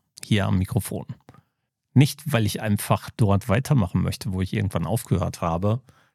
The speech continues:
nicht, weil ich jetzt plötzlich alles wieder genauso machen möchte wie früher, sondern weil ich merke, ich habe wieder Lust auf diesen Raum, auf das Sprechen, auf das Nachdenken, auf gute Gespräche,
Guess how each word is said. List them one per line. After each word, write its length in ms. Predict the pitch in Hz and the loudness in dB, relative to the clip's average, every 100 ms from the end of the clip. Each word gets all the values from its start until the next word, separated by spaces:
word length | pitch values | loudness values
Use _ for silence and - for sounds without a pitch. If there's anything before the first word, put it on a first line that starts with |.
| _ _ - | _ _ 2
nicht, 200 | 131 - | 2 2
weil 160 | 98 | 0
ich 220 | 98 - | -2 -4
jetzt 280 | - - - | -6 -6 -10
plötzlich 480 | - 107 - 107 - | -4 -4 -2 -4 -2
alles 280 | 101 101 - | 0 0 0
wieder 440 | 98 92 87 180 - | 0 2 2 -2 -2
genauso 460 | 90 87 95 92 | 2 2 2 2
machen 280 | 92 95 104 | 0 0 0
möchte 300 | 101 - 95 | 0 -2 -4
wie 100 | 92 | -4
früher, 400 | - - - - _ _ _ _ _ - | -4 -6 -6 -12 _ _ _ _ _ -4
sondern 280 | 113 95 90 | 2 2 2
weil 100 | 90 | 0
ich 140 | - | 0
merke, 320 | 113 123 135 | 0 2 2
ich 160 | 110 - | 2 0
habe 180 | - - | 0 2
wieder 160 | 95 | 2
Lust 260 | 92 113 - | 4 0 -2
auf 140 | 113 | -8
diesen 240 | - 101 98 | 0 4 4
Raum, 400 | - 65 50 - | 4 0 0 -4
auf 160 | - | -2
das 140 | 107 - | -2 -2
Sprechen, 400 | - 113 117 85 | -4 -2 0 -2
auf 160 | 78 | -2
das 200 | 90 - | -4 0
Nachdenken, 600 | 98 98 107 - 90 107 | 0 0 -2 -2 -2 -2
auf 180 | 90 - | -4 -2
gute 260 | 156 139 107 | 0 2 2
Gespräche, 600 | - - 113 98 82 | 0 0 0 0 -2